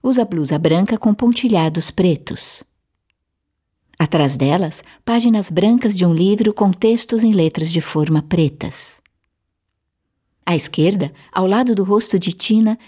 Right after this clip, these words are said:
de mesmo tamanho, um ramalhete de lírios brancos entre uma folhagem verde.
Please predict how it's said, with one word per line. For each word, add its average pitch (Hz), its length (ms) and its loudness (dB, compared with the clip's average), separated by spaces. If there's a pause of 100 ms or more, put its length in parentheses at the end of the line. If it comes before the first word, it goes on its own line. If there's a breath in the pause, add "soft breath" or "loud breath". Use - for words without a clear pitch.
(120)
de 170 140 -2
mesmo 175 440 2
tamanho, 156 500 0 (240 loud breath)
um 226 100 0
ramalhete 220 600 2
de 185 120 0
lírios 175 360 0
brancos 170 600 0 (180 loud breath)
entre 226 240 -2
uma 226 140 2
folhagem 160 560 0
verde. 147 580 -2